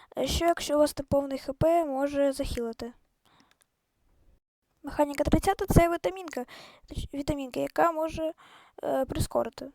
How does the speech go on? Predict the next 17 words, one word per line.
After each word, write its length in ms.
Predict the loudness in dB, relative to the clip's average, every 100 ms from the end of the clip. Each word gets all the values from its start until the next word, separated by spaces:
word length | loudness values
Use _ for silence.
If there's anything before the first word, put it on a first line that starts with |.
| _ _ _ _ _ _ _ _ _ _ _ _ _ _ -10
Наступний 440 | -10 -6 -8 -6 -6
предмет — 460 | -4 -2 2 2 0 -10
це 420 | -6 0 2 4 4
хілка, 520 | 4 4 4 0 -2 -8 -20 -20 -20 _ -10
е, 260 | -6 -6
що, 400 | -6 -2 2 4
як 180 | 2 2
ви 60 | 2
зрозуміли, 720 | 2 -2 -6 -4 -2 -2 -2
може 300 | 0 0 -2
трішки 380 | -2 0 0 0
вас 220 | 0 -2
захилити. 640 | -4 -4 -4 -4 -10 -16 -18 _ _ _ _ -20 -20 -20 _ _ -14
Наступний 360 | -8 -4 0
предмет — 380 | 2 2 2 6 8
це 140 | 6
хрест, 500 | 0 0 2 2 2